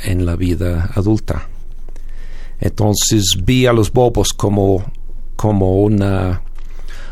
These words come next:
oportunidad para ver eso en, en una especie de animal. Y realmente no está estudiado en ninguna otra especie de ani-, animal. No hay datos como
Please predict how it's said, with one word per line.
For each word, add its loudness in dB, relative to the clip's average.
oportunidad 2
para 2
ver 2
eso 0
en, -2
en 0
una 2
especie 0
de 2
animal. 0
Y 2
realmente 4
no 4
está 0
estudiado 2
en 4
ninguna 2
otra -2
especie 0
de 2
ani-, 0
animal. 0
No 2
hay 0
datos -2
como 0